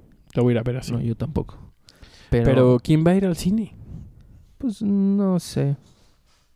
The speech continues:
Speaker 2: Como que sí, siento que Tenet sí es película que vas a Cinépolis, imax.
Speaker 1: O sea, sí creo que la quisiera ver en,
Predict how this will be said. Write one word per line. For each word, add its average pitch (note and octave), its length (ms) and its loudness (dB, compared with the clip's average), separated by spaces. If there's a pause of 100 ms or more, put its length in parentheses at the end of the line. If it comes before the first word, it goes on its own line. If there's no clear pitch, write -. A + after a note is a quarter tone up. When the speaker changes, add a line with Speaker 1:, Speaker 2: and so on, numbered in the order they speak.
(540)
Speaker 2:
Como F3 200 2
que G3 120 0
sí, A3+ 280 0
siento A3 240 0
que F#3+ 100 2
Tenet C#3+ 380 0
sí D3 120 2
es C3+ 300 -2 (460)
película C3 400 0
que - 120 -10
vas A2+ 520 -4
a B2+ 80 -2
Cinépolis, B2+ 880 -2
imax. C3 840 -2 (960)
Speaker 1:
O E3 120 2
sea, E3+ 140 4
sí F#3+ 200 2
creo F#3+ 180 2
que F3 280 2
la A#2+ 180 0
quisiera B2+ 380 0
ver A#2+ 200 6
en, G#2+ 260 -2